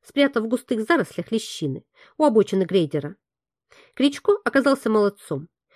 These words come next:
Место сегодняшней встречи детей Тумана он вычислил с точностью до сотни шагов, посвятив этому два часа вчерашнего вечера. Приехал сюда на своем верном автомобиле, порыскал по окрестным зарослям,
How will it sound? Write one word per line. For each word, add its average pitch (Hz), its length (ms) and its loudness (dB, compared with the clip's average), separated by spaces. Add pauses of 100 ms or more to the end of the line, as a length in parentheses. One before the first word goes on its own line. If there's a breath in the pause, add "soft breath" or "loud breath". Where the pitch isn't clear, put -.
(140)
Место 254 320 2
сегодняшней 240 500 0
встречи 392 400 0
детей 226 280 0
Тумана 254 500 0 (300 soft breath)
он 311 200 6
вычислил 277 400 2
с - 100 -20
точностью 220 520 0
до 226 100 0
сотни - 280 -2
шагов, 170 420 -4 (540 soft breath)
посвятив 311 480 2
этому 226 320 0
два 233 200 0
часа 285 320 -4
вчерашнего 208 540 -2
вечера. 147 460 -8 (840)
Приехал 277 420 2
сюда 185 480 -2
на 226 80 4
своем 269 280 4
верном 254 360 2
автомобиле, 160 680 -2 (340 soft breath)
порыскал 220 540 2
по 226 160 0
окрестным 214 400 2
зарослям, 180 500 -4